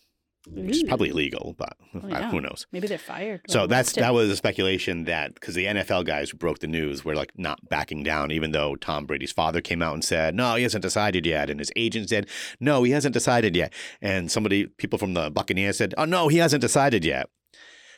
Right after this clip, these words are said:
Speaker 1: And
Speaker 2: But
Speaker 1: then
Speaker 2: clearly someone
Speaker 1: all
Speaker 2: knew
Speaker 1: weekend
Speaker 2: something.
Speaker 1: long, yeah, and they, so E S P N didn't back down. And then Monday night, so, so we're on, this is Tuesday, so last night, um,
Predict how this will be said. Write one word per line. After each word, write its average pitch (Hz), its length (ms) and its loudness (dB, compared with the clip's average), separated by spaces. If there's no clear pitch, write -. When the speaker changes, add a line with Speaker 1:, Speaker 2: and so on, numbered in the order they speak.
Speaker 1:
And 214 160 0
Speaker 2:
But - 60 4
Speaker 1:
then 214 100 4
Speaker 2:
clearly 233 220 6
someone 202 300 2
Speaker 1:
all 139 140 6
Speaker 2:
knew 135 60 4
Speaker 1:
weekend 170 180 6
Speaker 2:
something. 113 120 4
Speaker 1:
long, 87 400 2
yeah, 98 280 0
and 95 140 -2
they, 95 220 0
so 85 360 0
E 113 120 2
S 92 100 0
P 107 140 -2
N 90 80 0
didn't 78 180 -2
back 76 200 -2
down. 82 280 -2
And 95 100 -2
then 95 220 2
Monday 98 300 2
night, 95 340 0
so, 87 200 -4
so - 160 -6
we're 87 80 2
on, 80 240 -2
this - 180 -6
is 76 140 -4
Tuesday, 90 400 0
so 76 180 0
last 90 280 0
night, 78 340 -2
um, 73 380 -6